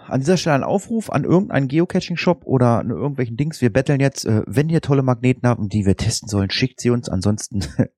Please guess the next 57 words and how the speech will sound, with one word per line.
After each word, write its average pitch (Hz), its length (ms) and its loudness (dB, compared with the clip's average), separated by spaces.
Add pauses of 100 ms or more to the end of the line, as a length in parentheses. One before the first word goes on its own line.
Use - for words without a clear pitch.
lasst 98 340 -4
es - 160 -2
und, 87 280 -6
äh, - 160 -6 (380)
schreibt 104 300 -2
einfach 101 140 4
in 98 60 4
die 92 40 2
Kommentare, 92 840 2
äh, 78 40 -8
was 113 160 0
sind 104 120 -4
die, 98 180 0
was - 240 0
sind 120 220 0
vernünftige 107 480 0
Magneten, 95 680 -2
was - 180 -18
weiß - 140 -14
ich, - 120 -12
um 82 100 -4
Paddling 110 300 -2
zu - 120 -8
befestigen 90 500 -2
oder 85 140 0
einen 82 140 -2
größeren 87 340 -2
Small-Behälter. 92 760 0 (600)
Würde 160 200 2
mich 139 120 2
auch 147 140 4
persönlich 131 320 4
interessieren. 123 340 4
Ich 110 120 -2
bereite - 300 0
auch 107 120 4
gerade - 240 -2
einen 107 80 -2
neuen 107 160 2
Multicache 104 480 0
vor, 104 320 4
der 98 160 0
ein 95 100 0
bisschen 98 200 -4
aufwendiger 101 600 0
ist 98 160 -4
oder, - 200 -6
na, 85 180 -2
das - 140 -6
heißt - 200 -8
nicht - 140 -4
aufwendiger, 92 420 -2
aber - 100 -8
es - 100 -8
ist - 100 -4
halt... - 220 -6
Ähm, - 340 -10